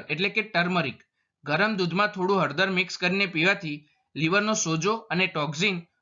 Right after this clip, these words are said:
દૂર થઈ જતા હોય છે. એલોવેરા જ્યુસ.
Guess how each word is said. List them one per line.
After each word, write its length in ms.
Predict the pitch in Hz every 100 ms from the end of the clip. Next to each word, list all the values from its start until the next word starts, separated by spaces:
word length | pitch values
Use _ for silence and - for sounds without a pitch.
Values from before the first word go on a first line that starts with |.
| -
દૂર 200 | 202 247
થઈ 220 | 233 190
જતા 260 | 165 - 147
હોય 160 | 131 120
છે. 120 | - 110 120 _ _ _ - - _ _ _ _ - - - -
એલોવેરા 680 | 170 185 - 226 214 202 170
જ્યુસ. 200 | 139 120